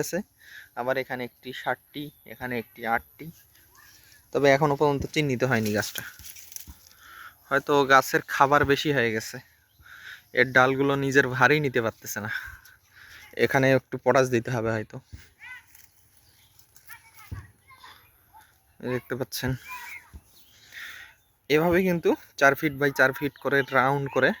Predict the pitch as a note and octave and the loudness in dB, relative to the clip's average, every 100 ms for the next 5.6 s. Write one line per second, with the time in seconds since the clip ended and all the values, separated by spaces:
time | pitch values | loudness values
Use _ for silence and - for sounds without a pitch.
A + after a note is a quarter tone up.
0 | - - - C3 A#2+ A#2 A#2+ - _ _ | -12 -20 -14 -4 2 2 2 -2 _ _
1 | _ _ - B5 - - - - - _ | _ _ -20 -18 -18 -18 -20 -20 -20 _
2 | _ _ C#3+ C#3+ C#3+ C#3 D3 C#3 C3 B2 | _ _ 2 4 4 2 2 2 2 0
3 | A#2 C3+ F#3+ - - - _ _ _ _ | 0 0 -2 -8 -18 -18 _ _ _ _
4 | _ C#3 C3 C#3 C3 D3 D#3 D#3+ D#3 D3 | _ -4 0 0 4 4 4 -2 -4 -4
5 | D#3 C3 - C3+ C3 B2 | -2 -4 -4 -10 -8 -6